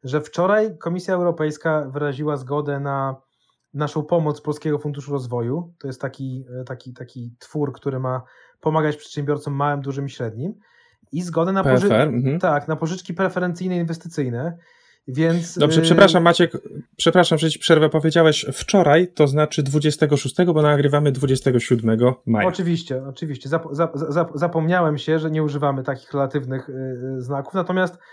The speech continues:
Speaker 1: tak, no, koniec maja to jest ten, ten etap, gdzie, gdzie w tych pożyczkach dla dużych przedsiębiorców, y, z P F R-u, y, coraz więcej się dzieje, więc zakładamy, że ten początek czerwca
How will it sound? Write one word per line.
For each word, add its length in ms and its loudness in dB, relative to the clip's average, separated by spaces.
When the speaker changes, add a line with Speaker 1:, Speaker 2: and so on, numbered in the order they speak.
Speaker 1:
tak, 140 -2
no, 80 0
koniec 320 -2
maja 220 0
to 60 -6
jest 120 -6
ten, 220 -2
ten 420 -2
etap, 300 -4
gdzie, 240 -2
gdzie 420 -2
w 40 -20
tych 180 -12
pożyczkach 580 -4
dla 160 -2
dużych 560 -4
przedsiębiorców, 920 -2
y, 40 -8
z 100 -18
P 140 -4
F 180 -2
R-u, 440 0
y, 240 0
coraz 320 0
więcej 320 -4
się 140 -8
dzieje, 400 -4
więc 280 0
zakładamy, 640 -2
że 60 -4
ten 200 -4
początek 420 -4
czerwca 560 -2